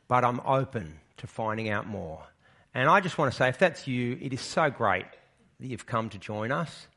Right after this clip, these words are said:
and we would love you to keep coming Sunday by Sunday, because we would love to introduce you to King Jesus. He's such a good king.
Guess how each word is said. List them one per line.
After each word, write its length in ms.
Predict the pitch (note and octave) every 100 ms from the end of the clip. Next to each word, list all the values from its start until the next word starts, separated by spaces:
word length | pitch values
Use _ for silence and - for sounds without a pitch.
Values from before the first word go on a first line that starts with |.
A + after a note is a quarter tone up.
| _ _ _ _ -
and 140 | B2
we 100 | D#3
would 160 | C#3+ B2
love 300 | B2+ C3 A#2
you 80 |
to 60 | A2+
keep 340 | - C#3 C3+
coming 460 | - A#2+ A2+ G2 C2 _ _ _ -
Sunday 360 | - A#2+ A#2
by 180 | A2 G#2
Sunday, 460 | G2 G2 F2+ E2 D2+
because 260 | - - A2+
we 140 | B2
would 140 | B2 A2+
love 340 | A2+ A#2 A#2+
to 180 | - -
introduce 680 | B2+ - A#2 G2 G#2+ G2+ -
you 180 | F2 E2
to 140 | -
King 320 | - A2+ A2
Jesus. 440 | F#2 F2 E2 D#2 - - _ - - - _
He's 160 | -
such 240 | - C3 -
a 20 |
good 200 | A#2 G2+
king. 340 | - F#2 E2+